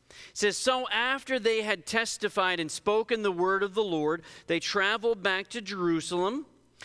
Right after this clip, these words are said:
preaching the gospel in many villages of the Samaritans." So Philip is involved in a wonderful ministry,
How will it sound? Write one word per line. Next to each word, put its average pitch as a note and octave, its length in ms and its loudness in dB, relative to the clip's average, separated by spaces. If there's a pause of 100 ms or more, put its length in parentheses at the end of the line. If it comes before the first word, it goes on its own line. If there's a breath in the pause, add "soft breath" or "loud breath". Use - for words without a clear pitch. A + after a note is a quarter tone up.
(220 loud breath)
preaching C4 600 0
the C4+ 80 0
gospel G3 600 0
in E3+ 280 0
many G3+ 340 0
villages F3+ 680 0
of E3+ 160 -6
the E3 80 -2
Samaritans." D3+ 840 -4 (300 loud breath)
So G3+ 160 2
Philip A#3+ 480 0
is G3 180 0
involved F#3+ 600 2
in F#3+ 120 2
a E3+ 60 2
wonderful A#3+ 760 -2
ministry, G3+ 840 0